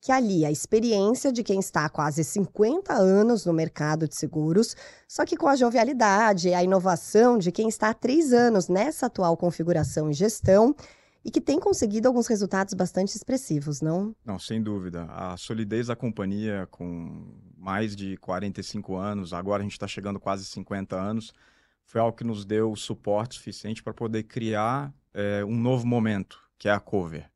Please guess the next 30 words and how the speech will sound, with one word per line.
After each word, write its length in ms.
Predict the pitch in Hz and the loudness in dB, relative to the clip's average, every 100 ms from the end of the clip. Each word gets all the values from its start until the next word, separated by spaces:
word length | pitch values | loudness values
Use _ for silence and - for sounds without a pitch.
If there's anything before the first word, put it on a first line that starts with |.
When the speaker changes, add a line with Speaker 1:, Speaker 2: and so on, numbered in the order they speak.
| _ _ _ _ _ | _ _ _ _ _
Speaker 2:
E 80 | 110 | 0
a 80 | |
Cover 320 | 107 135 131 131 | 2 2 2 0
foi 140 | 131 | -2
super 300 | 120 - 120 | -6 -4 -2
interessante 560 | 117 117 107 123 127 - | 0 0 -2 -2 -4 -6
porque 580 | 135 120 113 104 92 - | -10 -8 -4 -2 -2 -8
surgiu 840 | - - 123 107 104 113 151 180 - _ _ _ | -16 -8 -6 -4 -6 -4 -4 -6 -10 _ _ _
no 100 | 113 | -2
meio 180 | 117 156 | 0 2
da 120 | 139 | 0
pandemia. 580 | 110 95 87 85 78 78 _ _ _ _ _ - | -2 -2 -2 -4 -8 -12 _ _ _ _ _ -20
A 60 | |
gente 160 | 98 - | -16 -4
tomou 240 | 107 107 | 0 2
a 40 | 117 | 2
decisão 640 | 113 - 98 104 117 123 | 0 -2 -4 -2 0 0
de 140 | 104 | -2
montar 400 | 98 98 90 101 | -2 -2 0 0
o 80 | 104 | 0
projeto, 800 | 113 104 92 98 110 110 - 101 | 0 -2 0 0 2 0 -4 -4
mudar 400 | 95 90 87 95 | -2 -4 0 2
o 100 | 104 | 2
nome 440 | 98 101 107 104 | 0 0 0 0
da 120 | 95 90 | -2 -4
empresa 600 | 87 101 107 110 101 95 | -4 -2 0 0 -4 -6
no 100 | 92 | -4
meio 220 | 92 101 | -2 -2
da 120 | 101 | -4
pandemia 680 | - 101 95 98 110 139 151 | -2 -2 0 0 0 -2 -4